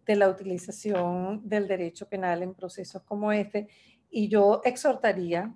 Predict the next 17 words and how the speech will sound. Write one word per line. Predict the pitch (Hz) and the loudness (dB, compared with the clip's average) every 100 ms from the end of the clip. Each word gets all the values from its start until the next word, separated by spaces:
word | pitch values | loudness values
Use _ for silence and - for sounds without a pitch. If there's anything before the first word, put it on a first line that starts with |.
| _ - | _ -2
al | 208 | -2
Centro | 208 196 190 190 | -2 -6 -2 0
de | 214 | 2
Derechos | 226 180 190 | 0 -2 -4
Humanos | 220 220 202 196 208 208 | -4 -2 -2 -4 -6 -6
que | 208 | -8
por | 208 | -8
favor | - 185 165 | -8 -6 -6
se | - | -6
lo | 202 | -8
hiciera | 220 170 160 | -6 -4 -4
llegar | 165 196 190 | -2 -2 0
a | 165 | 0
los | 185 190 | 0 -2
negociadores. | 190 170 - 160 143 143 - _ _ _ _ _ - | -4 -6 -6 -6 -6 -8 -14 _ _ _ _ _ -6
Muchísimas | 208 208 180 202 196 - | -4 -4 -6 -6 -6 -4
gracias. | 190 151 - - | -4 -4 -8 -20